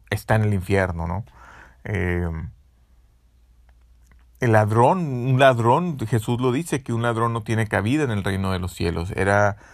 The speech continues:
una persona que robó dinero y era un político corrupto, que no necesariamente es pleonasmo, debe haber,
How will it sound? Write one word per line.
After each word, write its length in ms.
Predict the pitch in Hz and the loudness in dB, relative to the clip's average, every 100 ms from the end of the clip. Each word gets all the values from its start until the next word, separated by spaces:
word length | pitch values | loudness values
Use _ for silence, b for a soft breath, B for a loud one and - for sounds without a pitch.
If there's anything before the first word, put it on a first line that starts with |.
| B B | B B
una 200 | 110 107 | 0 0
persona 440 | 101 101 107 101 92 | 0 -2 0 0 0
que 140 | 101 | 0
robó 420 | 95 101 110 135 | 2 4 4 4
dinero 440 | 127 113 98 85 82 | 2 2 2 0 -2
y 280 | 85 87 - - - - - | -4 -6 -10 -20 -20 -20 -4
era 200 | 107 104 | -2 0
un 100 | 104 | 0
político 480 | 104 101 101 104 - | 0 -2 0 -4 -4
corrupto, 640 | 107 110 117 - 92 85 B B B | -2 -2 -2 -2 -4 -4 B B B
que 120 | 95 | -2
no 160 | 95 117 | 0 0
necesariamente 500 | 113 110 104 101 98 | 0 0 0 -2 -6
es 60 | |
pleonasmo, 580 | - 110 92 85 87 90 | -4 -2 0 0 -2 -4
debe 200 | 92 90 | -2 -2
haber, 220 | 87 90 | -2 -6